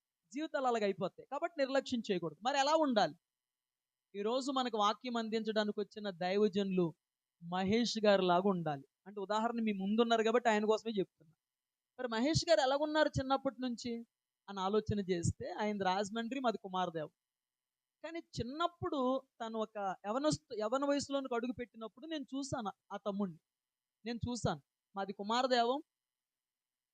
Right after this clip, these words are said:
నేను ఆ తమ్ముడిని చూశాను. అప్పటి నుంచి దేవుడు ఇచ్చిన సహవాసం మా మధ్యలో. ప్రైజ్ ది లార్డ్. హల్లెలూయా.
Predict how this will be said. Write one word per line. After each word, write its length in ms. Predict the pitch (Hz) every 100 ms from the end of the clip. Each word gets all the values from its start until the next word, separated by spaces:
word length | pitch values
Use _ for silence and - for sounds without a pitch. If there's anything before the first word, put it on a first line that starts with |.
| _ _ _ _ _ _
నేను 160 | 240 294
ఆ 20 |
తమ్ముడిని 460 | 285 262 277 277 254
చూశాను. 300 | 226 208 160 -
అప్పటి 360 | 185 _ 285 294
నుంచి 280 | 302 311
దేవుడు 560 | 285 233 254 277 269 240
ఇచ్చిన 260 | 240 - 247
సహవాసం 560 | 233 214 226 226 214 214
మా 80 |
మధ్యలో. 460 | 202 180 170 170 156 _
ప్రైజ్ 240 | 196 208
ది 60 | -
లార్డ్. 260 | 202 175 196
హల్లెలూయా. 480 | 220 226 208 180